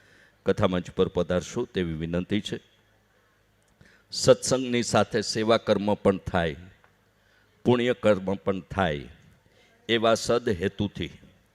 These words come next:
અહીંયા જ્યારે ગૌશાળાના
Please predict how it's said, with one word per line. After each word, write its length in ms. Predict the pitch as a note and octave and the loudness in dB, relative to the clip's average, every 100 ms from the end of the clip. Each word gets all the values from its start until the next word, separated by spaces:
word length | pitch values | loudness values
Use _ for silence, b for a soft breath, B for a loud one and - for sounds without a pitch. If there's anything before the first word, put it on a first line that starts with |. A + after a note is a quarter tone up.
| _ b b b _ | _ b b b _
અહીંયા 440 | G#2 G#2+ G#2+ F2+ E2+ - - _ _ _ _ _ F2 | -4 0 0 -2 -6 -16 -20 _ _ _ _ _ -6
જ્યારે 300 | G2 G#2+ G2+ | 0 0 2
ગૌશાળાના 960 | G#2+ A2 - A#2+ A#2+ A2+ A2 A2 G#2 | 0 -2 0 2 2 0 -2 -4 -6